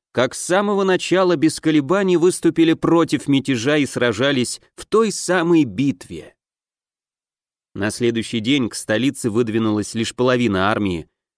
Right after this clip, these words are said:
остальные остались, чтобы собрать добычу, похоронить трупы и позаботиться о раненых и пленных. Из числа последних набрали четыре сотни добровольцев, чьи прегрешения были не слишком тяжелы.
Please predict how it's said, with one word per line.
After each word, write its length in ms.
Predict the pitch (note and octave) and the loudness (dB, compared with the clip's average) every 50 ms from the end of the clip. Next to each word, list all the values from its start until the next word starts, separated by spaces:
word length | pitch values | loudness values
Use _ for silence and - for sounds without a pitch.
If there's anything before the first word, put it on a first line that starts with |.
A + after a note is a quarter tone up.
| _ _ | _ _
остальные 680 | - G#2+ A2+ - - C#3+ C3+ C#3 C#3+ E3 E3+ E3+ D#3 D3 | -2 -2 -2 -2 -2 0 0 2 2 4 4 4 2 2
остались, 440 | C#3 - - D#3 D3+ D3+ C#3+ B2+ | 0 -2 -2 -2 0 0 0 -2
чтобы 260 | - - - C3+ B2 C3 | -4 -4 -4 -4 -4 -4
собрать 420 | - - C3 A2+ B2+ C3+ B2+ A2 | -4 -4 -2 0 0 0 0 2
добычу, 640 | G2+ A2+ G#2+ A2 C#3+ D#3+ - - - D3 C3+ - _ _ _ _ _ _ | 0 -2 0 2 0 0 0 0 -2 -2 -2 -2 _ _ _ _ _ _
похоронить 580 | B2 A#2 - C3 A#2+ A#2+ A#2 A2+ A2+ G2+ - - | -4 -2 0 0 2 2 2 2 0 -2 -2 -2
трупы 500 | B2+ B2+ D3 C#3 - - C#3 C3 A#2+ - _ _ _ _ _ _ | 0 0 0 0 0 0 -2 -2 -2 -4 _ _ _ _ _ _
и 80 | - G2+ | -8 -6
позаботиться 880 | - - B2 G2 B2 A#2 A2 C3+ D#3+ D#3+ D#3+ D#3+ - - - C#3+ B2+ B2 | -4 -2 -2 0 0 0 2 2 2 2 2 0 -2 -2 0 0 2 4
о 40 | |
раненых 480 | A#2 A#2+ A#2+ A#2 A2+ A2 A2 G2+ - - | 4 2 2 2 2 2 0 0 -2 -4
и 20 | |
пленных. 680 | A2 - A2 F#2+ F2+ E2 D#2 D2+ - - - - _ _ _ _ _ _ _ _ _ _ _ _ _ _ | -4 -2 -2 -2 0 -2 -4 -8 -14 -18 -20 -20 _ _ _ _ _ _ _ _ _ _ _ _ _ _
Из 140 | - A2 A2 | -8 -8 -8
числа 460 | - - - E3 D#3+ - F#3+ G#3 G3+ | -4 -2 0 0 0 0 0 0 0
последних 720 | - F3+ E3+ - - F3+ G3+ G#3+ F#3 C#3+ C#3+ C3 A#2 - C3+ | 2 0 0 0 -2 -2 -2 -2 0 2 2 0 0 0 -2
набрали 460 | C3+ C#3 C#3 C3+ D#3+ E3+ E3 D#3 C#3+ | -2 -2 0 0 2 2 4 2 2
четыре 400 | B2+ - D#3 C3+ - E3+ D3+ D3 | 2 0 0 2 2 2 2 2
сотни 380 | C3 - D3+ D3 C#3 - C3+ A#2+ | 0 0 -2 -2 0 0 0 0
добровольцев, 920 | A2+ A#2+ A2 - B2 B2+ B2+ D3 E3+ E3 D#3 - - C3+ - - - _ _ | 0 0 0 2 2 2 2 2 2 0 0 -2 -4 -6 -6 -8 -14 _ _
чьи 200 | - - C3 B2+ | -6 -2 -2 -2
прегрешения 720 | - C3+ C3+ A2+ B2 B2+ B2 - - C#3+ C3+ C3 B2+ A#2 A2+ | 0 0 -2 -2 0 -2 -2 -2 0 0 0 2 2 0 2
были 280 | G#2 A#2+ B2 A#2+ A#2 | 2 2 2 2 2
не 180 | A2+ A2+ A2+ A2 | 2 2 0 -2
слишком 480 | - - C3+ C#3 C3 - - A2+ G#2 | -2 -2 -2 -2 -2 -2 -2 -2 -2
тяжелы. 520 | F#2 - G2 D#2+ F#2+ F#2 E2+ E2+ D#2+ D#2 | -2 -4 -4 -4 -4 -4 -6 -6 -10 -12